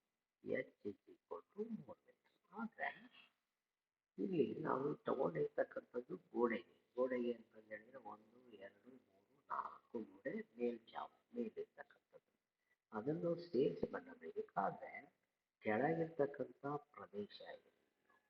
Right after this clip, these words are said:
ಈ ಕೆಳಗಿರ್ತಕ್ಕಂಥ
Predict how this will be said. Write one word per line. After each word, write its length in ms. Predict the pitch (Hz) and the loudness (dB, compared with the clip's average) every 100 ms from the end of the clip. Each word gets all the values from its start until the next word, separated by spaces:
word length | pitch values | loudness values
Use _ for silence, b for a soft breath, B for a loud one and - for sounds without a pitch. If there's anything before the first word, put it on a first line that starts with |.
| _ - | _ -12
ಈ 200 | 110 131 165 190 - _ _ _ _ _ _ _ _ _ _ - | -8 -6 -4 -6 -8 _ _ _ _ _ _ _ _ _ _ -4
ಕೆಳಗಿರ್ತಕ್ಕಂಥ 840 | 101 101 95 - 87 - - | -2 -2 -8 -14 -18 -20 -20